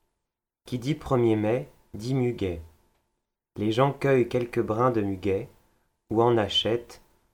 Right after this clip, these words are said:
pour en offrir à ceux à qui ils iront rendre visite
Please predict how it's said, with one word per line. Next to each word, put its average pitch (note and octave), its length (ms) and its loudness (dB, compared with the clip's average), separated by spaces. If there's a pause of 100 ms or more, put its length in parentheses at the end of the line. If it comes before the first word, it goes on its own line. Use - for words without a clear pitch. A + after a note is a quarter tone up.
pour G#2+ 200 -2
en A2 120 4
offrir B2 380 0
à G#2 80 2
ceux A#2+ 400 -4 (340)
à G#2 100 -2
qui B2+ 300 -6
ils G#2 220 -6
iront G#2 300 0
rendre G#2+ 400 -4
visite F#2+ 580 -12